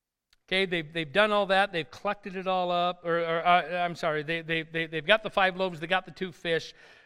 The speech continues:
Uh, verse thirty-nine, "Then Jesus directed them to have all the people sit down in groups,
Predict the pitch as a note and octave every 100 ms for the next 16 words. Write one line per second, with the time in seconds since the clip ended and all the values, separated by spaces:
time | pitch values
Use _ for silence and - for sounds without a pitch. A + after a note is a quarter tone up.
0 | _ D#3 D#3+ D3 C#3+ D#3 E3+ G3 - A#3+
1 | A#3 G#3+ G3+ G#3 G3+ - _ E3+ G3+ E3
2 | G3 D4 D4+ C#4 - A#3 G#3+ C#4+ - D#4+
3 | C#4 A#3+ A#3 A#3+ - G#3 - A#3 D4 C#4
4 | C4+ D#4+ E4 - C#4 - C#4 - D#4 -
5 | A#3+ A#3 A#3 A3+ E3+ C#3+ F#3+ A3+ C4 -
6 | -